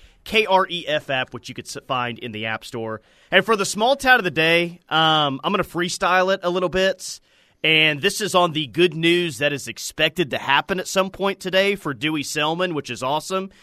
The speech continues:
Eufaula is our small Oklahoma town of the day today because it's expected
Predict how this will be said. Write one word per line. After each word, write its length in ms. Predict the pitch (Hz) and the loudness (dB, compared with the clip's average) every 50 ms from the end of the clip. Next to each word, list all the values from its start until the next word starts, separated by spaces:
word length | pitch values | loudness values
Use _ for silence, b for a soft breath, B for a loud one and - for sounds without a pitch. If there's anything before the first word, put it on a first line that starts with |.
| b b b b b b - | b b b b b b -12
Eufaula 680 | 123 143 170 143 - - 185 175 165 165 156 147 139 135 - | -8 -6 -6 -6 -2 0 2 2 2 2 2 2 0 0 -2
is 160 | 147 131 127 | -6 -8 -8
our 120 | 127 127 | -8 -8
small 440 | 113 - - 131 139 135 135 131 117 - | -8 -10 -8 -4 -2 -2 -2 -2 -2 -4
Oklahoma 500 | 131 139 - 123 117 110 123 117 113 110 | -6 -6 -6 -6 -10 -8 -8 -8 -8 -8
town 320 | - 127 123 113 113 113 | -8 -6 -6 -4 -4 -6
of 80 | 110 92 | -8 -8
the 80 | 107 95 | -10 -10
day 240 | 95 110 104 104 | -8 -6 -6 -6
today 460 | 101 - - 104 165 190 196 196 202 180 | -8 -6 0 4 6 6 6 6 4 2
because 360 | 139 151 - 156 143 - 127 | 0 -2 -2 -2 -4 -4 -4
it's 140 | 120 - 117 | -10 -12 -14
expected 600 | 113 - - - 180 175 170 - 175 175 165 | -14 -14 -8 -2 -2 -2 -2 0 -2 -4 -4